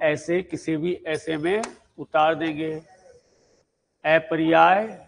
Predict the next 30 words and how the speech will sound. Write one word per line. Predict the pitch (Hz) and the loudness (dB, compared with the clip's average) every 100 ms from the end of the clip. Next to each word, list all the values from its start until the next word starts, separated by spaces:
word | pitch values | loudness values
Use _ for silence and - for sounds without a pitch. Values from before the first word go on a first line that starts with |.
| - | -16
rule, | 151 170 165 160 156 - - _ _ _ - | -6 -2 -2 -4 -10 -20 -20 _ _ _ -4
clear? | 160 190 196 196 196 - - - | 0 4 6 6 4 -10 -20 -18
significant | - 156 170 175 175 - 175 180 165 - | -10 -6 -4 -2 -4 -2 -2 -2 -6 -8
and | 160 160 - | -6 -6 -6
inevitable | 170 165 165 160 151 156 151 156 165 - 151 | -6 0 2 0 -2 -4 -2 -2 -4 -8 -2
या | 156 143 - | 0 0 -4
essential | 147 - 160 151 165 156 | -6 -6 -10 -6 -4 -2
rule। | 160 156 151 - _ _ _ _ _ _ _ - | -4 -4 -8 -14 _ _ _ _ _ _ _ -4
प्ले | 160 175 185 175 - | 0 2 0 -4 -12
वर्ब | 135 160 165 - | -2 0 0 -4
की | 180 | -10
first | 180 147 147 | -4 -4 -6
form | - 170 170 160 | -8 -6 -6 -4
है, | 165 165 170 _ _ _ _ | -4 -6 -10 _ _ _ _
Science | 170 165 180 | 4 4 2
और | 190 175 | 0 -2
innovation | 165 175 - 175 156 | -2 -4 -4 -6 -4
double | 151 160 170 | -2 0 0
है, | 170 175 175 | 2 0 -2
इसलिए | 165 - 170 | -6 -8 -6
वी | 156 151 | -6 -6
वन | 143 156 | -6 -4
आया। | 160 156 151 156 - | -2 0 0 -2 -4
खाली | - 151 175 214 | 0 0 0 -2
science | 185 180 190 | 0 0 -2
होता | 175 165 160 | -6 -4 -4
तो | 160 160 | -4 -8
प्लेज | - 143 151 | -8 -8 -4
आ | 160 | -4
जाता। | 151 151 151 151 | -4 -6 -8 -10